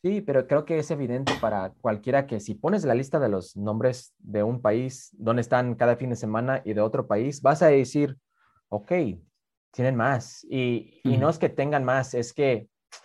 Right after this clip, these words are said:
Speaker 1: y aquí es donde la, la afición mexicana se debe preocupar un poco. No es que tengan más, es donde estén estos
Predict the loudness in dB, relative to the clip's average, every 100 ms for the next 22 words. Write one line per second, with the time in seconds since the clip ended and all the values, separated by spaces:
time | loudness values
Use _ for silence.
0 | -20 -20 -20 _ -2 0 0 0 4 4
1 | 4 0 -6 _ _ _ _ -6 2 2
2 | 4 0 -2 -8 _ _ _ _ _ -20
3 | -10 2 2 2 0 0 0 0 0 2
4 | 2 2 -2 -4 _ -20 -20 _ -10 -2
5 | 2 2 0 -2 0 2 2 2 0 0
6 | -6 -10 _ _ _ -4 -2 -2 -4 -8
7 | -6 0 0 2 0 -2 -4 -8 -20 _
8 | _ _ _ _ _ 4 4 0 0 2
9 | 4 2 2 2 2 0 -2 -6 -4 -4
10 | -4